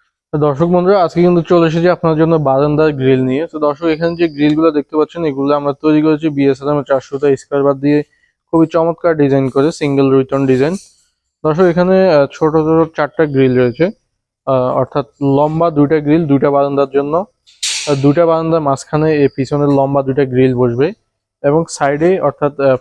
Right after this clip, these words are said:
পাশে ছোট ছোট দুইটা গ্রিল, এ-, এ-, এখানে চারটা গ্রিল রয়েছে। তো দর্শক, এখানে দেখতে পাচ্ছেন আমরা সিঙ্গেল রিটার্ন ডিজাইন করে খুবই চমৎকার ফিনিশিং দিয়ে বিএসএলএম এর চারশোটা স্কয়ার বার দিয়ে এই ধরনের ডিজাইনগুলো তৈরি করেছি, বারান্দার ডিজাইন।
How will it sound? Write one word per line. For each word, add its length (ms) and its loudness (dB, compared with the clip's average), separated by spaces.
পাশে 360 -2
ছোট 220 -6
ছোট 240 2
দুইটা 300 2
গ্রিল, 320 0
এ-, 220 2
এ-, 240 -4
এখানে 240 -6
চারটা 360 -6
গ্রিল 340 0
রয়েছে। 260 -10
তো 60 -2
দর্শক, 220 0
এখানে 220 2
দেখতে 220 0
পাচ্ছেন 220 2
আমরা 260 0
সিঙ্গেল 280 2
রিটার্ন 340 2
ডিজাইন 280 2
করে 160 2
খুবই 240 -2
চমৎকার 440 -2
ফিনিশিং 460 -2
দিয়ে 160 2
বিএসএলএম 420 -2
এর 120 -4
চারশোটা 360 -4
স্কয়ার 260 -2
বার 140 2
দিয়ে 200 0
এই 80 0
ধরনের 320 0
ডিজাইনগুলো 480 0
তৈরি 280 0
করেছি, 320 0
বারান্দার 480 0
ডিজাইন। 300 -4